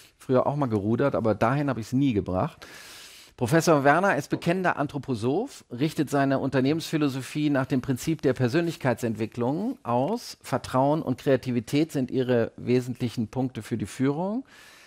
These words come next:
Daher sieht er auch in seinen Mitarbeitern, und das fand ich sehr bemerkenswert, keine Personalkosten,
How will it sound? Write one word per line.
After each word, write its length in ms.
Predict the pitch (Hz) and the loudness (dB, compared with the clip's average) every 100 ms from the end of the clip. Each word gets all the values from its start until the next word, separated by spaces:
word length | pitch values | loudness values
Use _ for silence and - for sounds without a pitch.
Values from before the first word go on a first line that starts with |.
| _ | _
Daher 240 | 131 143 139 | 4 6 6
sieht 180 | 175 | 4
er 120 | 170 - | 4 4
auch 120 | 139 | 4
in 120 | 135 | 2
seinen 260 | 135 131 127 | 4 6 4
Mitarbeitern, 760 | 180 170 117 113 110 139 147 | 4 2 4 4 4 2 0
und 140 | 120 | -2
das 100 | 123 | -4
fand 180 | - 139 | -4 -6
ich 120 | 123 | -8
sehr 220 | 123 - 123 | -8 -4 -2
bemerkenswert, 680 | 117 117 147 139 156 165 | 0 0 -2 -4 -4 -2
keine 180 | 147 131 | -4 -4
Personalkosten, 1080 | 135 123 117 131 170 - 98 - 107 160 | -4 -4 -2 -2 -2 -2 -4 -4 -8 -8